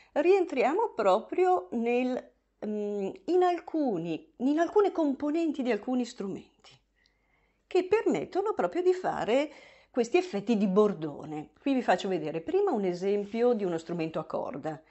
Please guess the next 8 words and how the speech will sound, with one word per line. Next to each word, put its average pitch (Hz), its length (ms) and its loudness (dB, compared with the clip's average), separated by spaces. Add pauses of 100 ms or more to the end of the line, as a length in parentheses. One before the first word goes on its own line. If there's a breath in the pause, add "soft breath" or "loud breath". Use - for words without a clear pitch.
(400 soft breath)
che 359 180 2
ha 170 340 0 (420 soft breath)
le 233 440 0
corde 202 800 4
di 208 260 0
bordone. 165 1000 2
Vedete 196 840 2
l'arcigliuto, 226 1120 -4